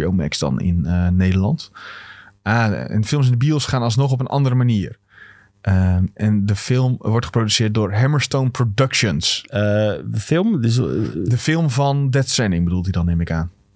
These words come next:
Speaker 2: Of van waar we net over hadden. Want
Speaker 1: Of
Speaker 2: natuurlijk
Speaker 1: is
Speaker 2: een
Speaker 1: het
Speaker 2: A twenty-four
Speaker 1: Overdose?
Speaker 2: kopje.
Speaker 1: Ja, het A twenty-four kopje. Nou ja, de film,
Speaker 2: Ehm,
Speaker 1: ja?
Speaker 2: maar ja, in ieder geval, het wordt geproduceerd hoor.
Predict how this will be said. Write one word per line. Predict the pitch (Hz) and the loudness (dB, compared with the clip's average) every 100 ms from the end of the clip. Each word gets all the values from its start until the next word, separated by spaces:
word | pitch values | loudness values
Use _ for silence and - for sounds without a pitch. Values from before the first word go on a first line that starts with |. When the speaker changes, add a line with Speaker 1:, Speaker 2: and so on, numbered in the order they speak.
| _ _ | _ _
Speaker 2:
Of | - - 143 - | -8 -2 -4 -2
van | 110 110 | -2 0
waar | 101 107 | 0 2
we | |
net | 107 101 | 0 0
over | 92 90 | 0 0
hadden. | 92 95 139 | 0 0 0
Want | 151 | 0
Speaker 1:
Of | 127 | 0
Speaker 2:
natuurlijk | 123 131 | 0 0
Speaker 1:
is | 156 | 0
Speaker 2:
een | 123 | 0
Speaker 1:
het | 117 | 0
Speaker 2:
A | 170 | -2
twenty-four | 123 113 | -2 -2
Speaker 1:
Overdose? | 101 92 87 | -2 -2 -2
Speaker 2:
kopje. | - - - - | -6 -20 -12 -2
Speaker 1:
Ja, | 135 92 | 0 0
het | 117 123 | -2 -2
A | 135 | 0
twenty-four | 143 127 82 | 0 0 -2
kopje. | 73 - - - | -6 -12 -16 -8
Nou | 131 | -4
ja, | 143 | -2
de | 147 | -2
film, | 135 | 0
Speaker 2:
Ehm, | 135 139 135 123 | 0 0 0 -4
Speaker 1:
ja? | 120 151 - | -8 -10 -10
Speaker 2:
maar | 143 127 | -2 0
ja, | |
in | 127 | 2
ieder | 131 | 0
geval, | 113 117 110 92 | 0 0 0 -2
het | 101 | -2
wordt | 104 - | -2 0
geproduceerd | 87 82 - 73 | -2 -2 0 -2
hoor. | - | -4